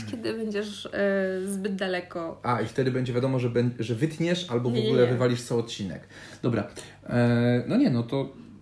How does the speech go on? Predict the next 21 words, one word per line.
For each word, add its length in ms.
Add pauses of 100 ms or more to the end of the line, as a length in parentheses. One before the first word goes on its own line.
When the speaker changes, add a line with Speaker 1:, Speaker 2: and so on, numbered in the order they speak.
(160)
Speaker 2:
no 80
my 100
się 120
poznaliśmy, 800 (680)
e, 400 (140)
i 300
po 100
tym, 160
jak 100
się 120
poznaliśmy, 1000
minęło 380
trochę 300
czasu, 320
zanim 320
się 160
spotkaliśmy 580
ponownie. 440 (840)
Bo 60
poznaliśmy 560
się, 260